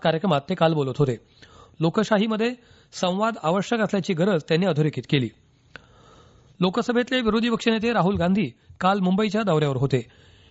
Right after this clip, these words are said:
यावेळी त्यांनी धारावीला भेट देत तिथले लघुउद्योजक आणि रहिवाशांशी संवाद साधला. कोकण गंधर्व अशी ओळख असलेले रत्नागिरी जिल्ह्यातल्या चिपळूणचे ज्येष्ठ गायक राजाभाऊ शेंबेकर यांना रसिक चाहत्यांनी स्वराधिराज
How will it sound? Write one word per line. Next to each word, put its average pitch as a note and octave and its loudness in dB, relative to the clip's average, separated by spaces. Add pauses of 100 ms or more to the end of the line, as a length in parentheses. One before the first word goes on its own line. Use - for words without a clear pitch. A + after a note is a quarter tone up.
(100)
यावेळी G#3 2
त्यांनी A3 0
धारावीला G3+ 2
भेट F3+ 0
देत E3 0 (340)
तिथले F#3 2
लघुउद्योजक G3+ 0 (140)
आणि E3+ 2
रहिवाशांशी F3+ 0
संवाद D3 2
साधला. B2+ 2 (1600)
कोकण G#3 2
गंधर्व B3 0
अशी A#3+ -2
ओळख G#3+ 2
असलेले A3 0
रत्नागिरी G3+ 0
जिल्ह्यातल्या G3+ 0
चिपळूणचे G3 2
ज्येष्ठ D#3+ 0
गायक E3 2 (440)
राजाभाऊ F#3 2
शेंबेकर F3+ 0 (500)
यांना F#3+ 2
रसिक F3+ 0
चाहत्यांनी G#3+ 2
स्वराधिराज F#3 0